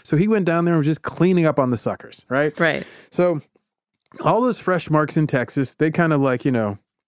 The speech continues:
Speaker 1: give him his name, if you will. Like, you'll find if you read Golf Magazine, Golf Digest, whatever.
Speaker 2: All of them, I do.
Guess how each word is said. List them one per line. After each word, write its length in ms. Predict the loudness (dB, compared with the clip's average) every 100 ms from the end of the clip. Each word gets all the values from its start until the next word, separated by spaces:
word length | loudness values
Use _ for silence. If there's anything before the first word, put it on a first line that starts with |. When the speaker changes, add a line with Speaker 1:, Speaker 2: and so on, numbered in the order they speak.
| _ _ _ _ _ -4 -2
Speaker 1:
give 220 | 0 0 2
him 260 | 0 2
his 320 | 0 -2 -4 -12 _
name, 540 | -4 0 2 4 2 2
if 140 | 0
you 100 | 0
will. 220 | 2 2
Like, 220 | 0 -2 -2
you'll 140 | -2
find 320 | 0 2 2
if 80 | 0
you 80 | 0
read 280 | 2 0 -4 _ _ _ _ _ _ _ -2
Golf 280 | 0 0 2
Magazine, 500 | 2 2 0 -2 0
Golf 240 | 0 0
Digest, 460 | 0 0 0 -2 2
whatever. 180 | 4 4
Speaker 2:
All 120 | 2
of 60 |
them, 120 | 0 0
I 140 | -2
do. 520 | 0 0 0 -2 -6